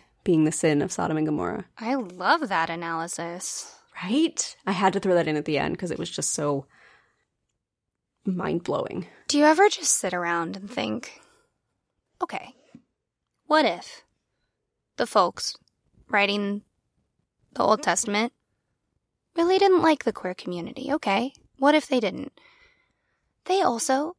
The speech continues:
Speaker 2: thought the world was flat, potentially. Or maybe they didn't. Whatever. They also had a lot of beliefs that were,
Speaker 1: Mm-hmm.
Speaker 2: were not right. And we're a little further in the future now, and we learn to do better. Isn't it nice that people are improving? Like, do you ever just say,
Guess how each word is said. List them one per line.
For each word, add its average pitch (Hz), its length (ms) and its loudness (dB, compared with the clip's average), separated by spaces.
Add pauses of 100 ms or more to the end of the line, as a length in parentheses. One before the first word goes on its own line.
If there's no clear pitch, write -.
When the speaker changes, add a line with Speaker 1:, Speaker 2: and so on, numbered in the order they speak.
(100)
Speaker 2:
thought 320 220 0
the 349 100 2
world 392 220 2
was 269 160 0
flat, 196 280 -6
potentially. - 720 -6 (540)
Or 427 140 0
maybe 466 200 2
they 370 100 2
didn't. 262 280 0
Whatever. 359 360 2
They 427 140 2
also 440 280 2
had 440 180 2
a 440 80 4
lot 427 160 2
of - 120 -6
beliefs 233 580 -2 (100)
that 330 120 2
were, 294 140 -2 (180)
Speaker 1:
Mm-hmm. 220 240 6
Speaker 2:
were 320 100 4
not 262 220 2
right. 208 380 2
And 370 260 2 (500)
we're 427 100 2
a 508 100 4
little 403 120 4
further 415 320 4
in 440 80 4
the 453 60 0
future 523 300 2
now, 240 380 4 (120)
and 415 100 0
we 508 260 2 (140)
learn 320 200 4
to 320 80 -4
do 415 140 2
better. 359 380 2 (100)
Isn't 466 220 0
it - 80 -2
nice 262 360 2
that 381 140 -2
people 294 260 -2
are 320 40 2
improving? 285 600 -2 (400)
Like, - 100 -12 (480)
do - 80 -2
you 453 80 4
ever 494 140 2
just - 180 2
say, 480 200 2